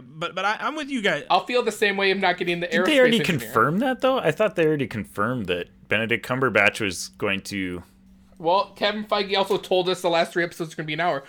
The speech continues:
Speaker 2: So unless there's a secret tenth episode that's gonna be an hour long,
Speaker 1: They've also
Speaker 2: that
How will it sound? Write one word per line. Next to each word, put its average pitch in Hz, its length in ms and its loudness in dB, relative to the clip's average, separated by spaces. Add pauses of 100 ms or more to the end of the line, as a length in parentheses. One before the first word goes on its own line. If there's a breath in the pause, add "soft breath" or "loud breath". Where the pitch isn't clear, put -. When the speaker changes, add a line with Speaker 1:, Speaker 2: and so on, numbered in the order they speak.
(140 loud breath)
Speaker 2:
So 151 180 0
unless 143 460 -2 (180 soft breath)
there's 139 160 -2
a 123 60 -8
secret 165 360 -10
tenth 165 220 -2
episode 185 400 -4
that's 127 140 -10
gonna 147 140 -4
be 143 120 0
an 123 80 -2
hour 214 320 4
long, 220 260 4
Speaker 1:
They've 139 180 -2
also 160 360 0
Speaker 2:
that 170 140 4